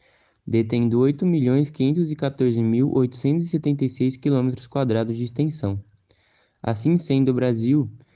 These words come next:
o quinto maior país existente, ficando atrás de Rússia, Canadá, China e Estados Unidos.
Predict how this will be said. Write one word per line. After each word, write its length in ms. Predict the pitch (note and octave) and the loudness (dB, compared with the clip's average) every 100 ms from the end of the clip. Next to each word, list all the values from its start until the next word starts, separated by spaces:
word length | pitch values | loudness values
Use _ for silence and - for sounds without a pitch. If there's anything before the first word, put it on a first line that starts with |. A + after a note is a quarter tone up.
| _ _ | _ _
o 80 | - | -10
quinto 360 | G#2 D3 D#3 F3 | -2 0 2 0
maior 340 | D#3 B2+ C3 | 2 2 0
país 320 | C3 C3 C3 | 0 0 2
existente, 640 | C3+ D#3 - A2+ G#2+ - _ | 0 -4 -2 -2 -2 -6 _
ficando 320 | - G#2+ G#2+ | -10 -4 0
atrás 280 | G#2+ G#2+ G2+ | 0 0 -2
de 100 | G2 | 0
Rússia, 480 | G2+ A2+ C#3+ - D3+ | 0 0 -2 -2 -2
Canadá, 600 | D3 C3 C3+ G#2+ G#2+ C3 C#3+ | -2 0 0 0 0 -2 -6
China 440 | - C3+ D3 E3+ - | -2 0 2 0 -2
e 80 | |
Estados 380 | C3+ - C#3 C#3 | -4 -2 -2 0
Unidos. 520 | D#3+ C3 F#2+ G2 - | 0 0 0 -4 -14